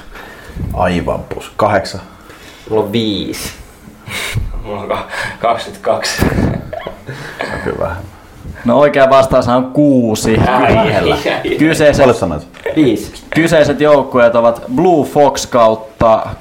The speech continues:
Speaker 4: Kovjoki, M-Team, Loviisa, F B C Turku, Rangers sekä Pori.
Speaker 2: Oisi, oisi voinut nimetäkin kaikki.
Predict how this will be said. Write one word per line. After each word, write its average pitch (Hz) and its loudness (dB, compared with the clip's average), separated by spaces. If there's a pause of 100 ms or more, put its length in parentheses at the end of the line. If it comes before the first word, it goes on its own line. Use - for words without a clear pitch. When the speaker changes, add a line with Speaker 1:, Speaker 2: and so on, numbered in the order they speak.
(140)
Speaker 4:
Kovjoki, 147 2 (1080)
M-Team, 131 2 (100)
Loviisa, 123 2 (180)
F - -14
B - 0
C 104 0
Turku, 143 0
Rangers 117 0 (100)
sekä 147 -2
Pori. - 0 (300)
Speaker 2:
Oisi, 135 0
oisi 147 0
voinut 139 -2
nimetäkin 113 -4
kaikki. - -10